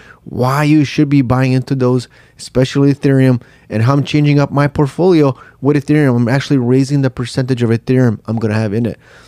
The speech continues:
And now let's talk about the Robinhood I P O. Should you be buying into the Robinhood I P O or should you wait? Just remember,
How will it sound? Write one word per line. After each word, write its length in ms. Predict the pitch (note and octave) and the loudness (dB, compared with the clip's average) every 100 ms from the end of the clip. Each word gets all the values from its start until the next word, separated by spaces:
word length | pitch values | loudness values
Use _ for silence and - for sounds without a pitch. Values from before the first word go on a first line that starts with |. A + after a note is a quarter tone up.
| _ _ _ _ _ - | _ _ _ _ _ -6
And 80 | A#2 | -2
now 120 | D#3 | 0
let's 120 | F3 | -2
talk 180 | - - | -4 -6
about 200 | G3 G3 | -4 -2
the 80 | F3 | 0
Robinhood 580 | A#2 A#2+ D3+ E3 D#3+ C#3+ | 0 -2 0 2 0 0
I 160 | - D3 | -2 -2
P 260 | C#3 C#3 C#3+ | 0 2 2
O. 140 | B2 | 2
Should 320 | G2 - E3 | -2 -4 -2
you 80 | G3 | -2
be 160 | F3+ F#3+ | 0 -2
buying 440 | C3 C#3+ E3+ D#3+ | -2 -2 -2 0
into 220 | D3 D#3 | -2 -2
the 140 | D3+ C3+ | 0 0
Robinhood 500 | A#2+ C#3 D3 C#3 C3 | 2 0 0 0 2
I 140 | C3 | 0
P 240 | C3 B2+ | -2 0
O 160 | B2+ D3+ - - - - | 0 -2 -8 -20 -18 -8
or 80 | C3+ | -6
should 260 | - D#3+ | -2 0
you 160 | D3+ D#3 | 2 4
wait? 320 | F3+ C3 - _ - - - _ | 2 0 -6 _ -20 -20 -20 _
Just 220 | - C#3 | -4 -2
remember, 500 | E3 E3+ E3+ C#3+ C#3 | 0 0 2 2 0